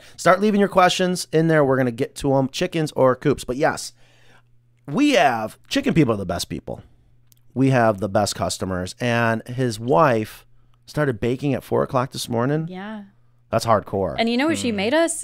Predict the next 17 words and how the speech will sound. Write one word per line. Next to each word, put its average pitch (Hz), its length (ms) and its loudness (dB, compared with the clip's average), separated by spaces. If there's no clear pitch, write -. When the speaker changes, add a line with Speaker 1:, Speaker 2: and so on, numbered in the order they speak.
Speaker 2:
I 220 80 2
don't 277 140 0
know 247 100 0
how 214 180 -4
she 208 160 -8
did 202 160 -6
it, 180 140 -4
but 190 100 -6
she 196 160 -8
made 190 300 -6
your 208 280 0
favorite 262 380 -4
cookie 175 400 -12
and 190 240 -2
my 196 300 4
favorite 190 500 0
pie. 151 300 -6